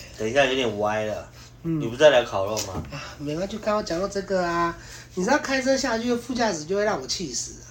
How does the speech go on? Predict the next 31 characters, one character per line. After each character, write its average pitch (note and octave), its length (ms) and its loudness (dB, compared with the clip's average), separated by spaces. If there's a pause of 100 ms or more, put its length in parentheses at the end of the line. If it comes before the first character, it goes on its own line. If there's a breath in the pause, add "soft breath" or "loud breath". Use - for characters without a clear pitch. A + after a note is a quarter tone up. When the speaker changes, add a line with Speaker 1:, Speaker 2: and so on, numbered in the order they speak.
(200)
Speaker 1:
为 A#2 100 -4
什 - 60 -14
么？ F2 60 -14 (680 soft breath)
Speaker 2:
不 A#3+ 100 0
导 D#3 220 4
航 D3 180 -6
就 F#3 100 2
算 F3 380 0
了， - 60 -12 (200)
就 G3 120 -2
整 C#3+ 240 -6
天 F3 280 -2 (320 loud breath)
跟 F#3+ 140 0
我 E3 100 2
说 F3+ 140 0
：“我 F#3 80 2
不 - 160 0
会 A3 80 8
累 C#4 240 6
啊， A#3 140 8
我 G#3+ 40 8
不 G#3+ 140 0
会 A3+ 120 4
累 C4 220 2
啊。” A3+ 180 6 (460 loud breath)
然 - 40 -6
后 F#3+ 80 2
就 A3 100 6
睡 A3 180 4
着 B2+ 220 -2
了， A#2 80 -10